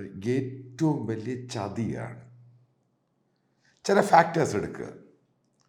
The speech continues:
അതായത്, ആദ്യം ക്ഷണിക്കപ്പെട്ടവരുടെ കൂട്ടത്തിൽ മോഹൻലാൽ ഉണ്ടായിരുന്നു. അദ്ദേഹം ഒരു ദൈവവിശ്വാസി കൂടിയാണ്. ഇപ്പൊ ദൈവവിശ്വാസി അല്ല എങ്കിൽ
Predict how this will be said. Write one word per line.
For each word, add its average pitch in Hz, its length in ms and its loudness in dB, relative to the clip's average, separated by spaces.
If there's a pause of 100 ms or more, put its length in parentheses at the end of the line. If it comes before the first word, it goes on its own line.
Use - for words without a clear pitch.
(640)
അതായത്, 120 560 4 (360)
ആദ്യം 160 460 6
ക്ഷണിക്കപ്പെട്ടവരുടെ 131 1080 -2 (100)
കൂട്ടത്തിൽ 120 440 -4 (800)
മോഹൻലാൽ 90 460 0 (100)
ഉണ്ടായിരുന്നു. 92 580 -6
അദ്ദേഹം 127 300 -4
ഒരു 127 100 -2 (120)
ദൈവവിശ്വാസി 131 640 2
കൂടിയാണ്. 71 420 -8 (360)
ഇപ്പൊ - 200 -2
ദൈവവിശ്വാസി 165 600 4 (120)
അല്ല 175 260 8 (140)
എങ്കിൽ 165 220 4